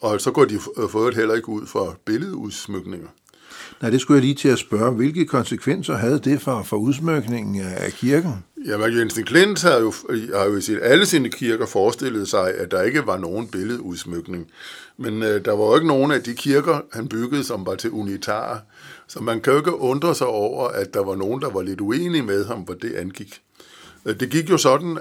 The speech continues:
Speaker 1: at, øh, over vores alter har vi jo et kors. Altså ikke et krucifiks med Kristus på, men et,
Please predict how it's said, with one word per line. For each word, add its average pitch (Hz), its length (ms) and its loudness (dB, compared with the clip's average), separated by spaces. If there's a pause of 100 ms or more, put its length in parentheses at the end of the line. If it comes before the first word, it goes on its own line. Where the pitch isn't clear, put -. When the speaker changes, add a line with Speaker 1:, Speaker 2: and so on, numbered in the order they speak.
(120)
Speaker 1:
at, 107 300 -2
øh, 98 260 2
over 143 320 -2
vores 110 280 -4
alter 110 300 -2
har 117 160 -2
vi 110 120 -6
jo 117 160 -4
et 92 140 -10
kors. - 520 -4 (520)
Altså - 200 -4
ikke 139 140 -2
et - 60 -8
krucifiks - 760 -6
med 107 180 -8
Kristus 123 440 -4
på, - 240 -6 (500)
men 113 180 -8
et, 131 120 -4